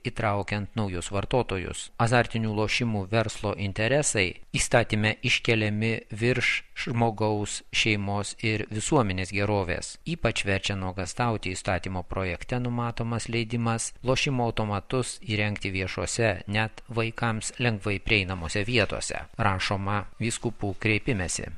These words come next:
Į Europos parlamentą vėl mėginta grąžinti vadinamąjį Estrelos projektą, tačiau abortininkams ir šįkart nepavyko.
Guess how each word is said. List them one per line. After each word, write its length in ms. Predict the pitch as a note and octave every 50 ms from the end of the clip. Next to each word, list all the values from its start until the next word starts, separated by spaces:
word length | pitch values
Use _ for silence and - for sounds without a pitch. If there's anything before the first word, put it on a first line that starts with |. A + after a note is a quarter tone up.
| - - -
Į 100 | D#3+ D#3+
Europos 400 | D3 C#3 C#3+ C#3 - B2+ A#2 -
parlamentą 760 | - A#2 A2 G#2+ A2 G#2+ A#2 C#3 D#3 D3 C3+ A#2 - G#2 G2 - - -
vėl 340 | A#2+ A#2+ E3 E3+ D3+ A#2 G#2+
mėginta 720 | G2+ A2+ A2 G#2+ G2 G2 G2+ F#2+ G#2+ G#2 - A2 A2+ A2 - -
grąžinti 800 | A2+ G#2 A2 G#2 G2 F#2+ G#2 G#2 G#2+ G2+ G2 - A2 G#2 G#2+ - -
vadinamąjį 880 | A#2 A2+ A2 G2+ G#2 G#2 G#2 G#2 G#2 G#2 G#2 G#2 G#2 G2+ G#2 G#2+ - - - B2 A#2
Estrelos 540 | - - - G#2 G2+ G2 F#2+ G2 G2 - -
projektą, 640 | - - G#2 A2 B2+ C#3+ C3 - - - F2+ E2+ - - -
tačiau 320 | - D3+ - - D3 B2 A#2
abortininkams 880 | A2+ A#2 B2 A#2+ - - B2+ A#2+ A#2+ A#2 - B2 A#2+ B2 A#2+ - -
ir 300 | - C3+ B2+ B2+ B2+ B2+ - -
šįkart 480 | - - - E3+ - - G2+ - -
nepavyko. 720 | G#2 G2 - - G#2+ F#2+ G2+ G2+ F#2+ - G#2 G2 F2+ -